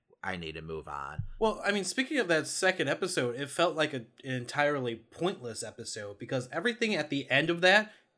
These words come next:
Speaker 2: restarts in the third episode. You know, they, they build this kind of trust when they go, when she goes to save them and everything. And then it, the immediate next episode, the sister's complaining about Ahsoka again. And it makes no sense.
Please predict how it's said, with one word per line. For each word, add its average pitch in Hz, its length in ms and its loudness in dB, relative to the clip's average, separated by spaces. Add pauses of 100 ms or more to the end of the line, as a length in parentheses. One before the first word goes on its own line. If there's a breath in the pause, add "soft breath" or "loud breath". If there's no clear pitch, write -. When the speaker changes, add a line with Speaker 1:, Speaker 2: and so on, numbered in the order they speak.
Speaker 2:
restarts 156 840 2
in 131 80 -4
the 123 80 -4
third 131 340 -2
episode. - 360 -12 (500)
You 131 100 -2
know, 131 180 0 (100)
they, 135 220 -2
they 139 180 -2
build 160 420 0
this 156 120 -8
kind 147 220 0
of 120 60 -4
trust 160 540 0
when 120 160 -4
they 117 160 -6
go, 131 260 -4
when 123 120 -10
she 131 140 -10
goes 131 180 -6
to 110 80 -10
save 143 400 -4
them 101 200 -8
and 101 80 -16
everything. 101 500 -18 (300 soft breath)
And 131 220 0
then 127 420 2
it, 127 280 -10
the 131 180 -8
immediate 131 720 0
next 131 300 -2
episode, 113 560 -4 (240 soft breath)
the 127 80 -6
sister's 135 420 -4
complaining 117 480 -8
about 104 300 -6
Ahsoka 113 320 -10 (120)
again. 90 280 -16 (420)
And 120 140 -10
it 113 80 -8
makes 120 260 -6
no 113 180 -6
sense. - 580 -14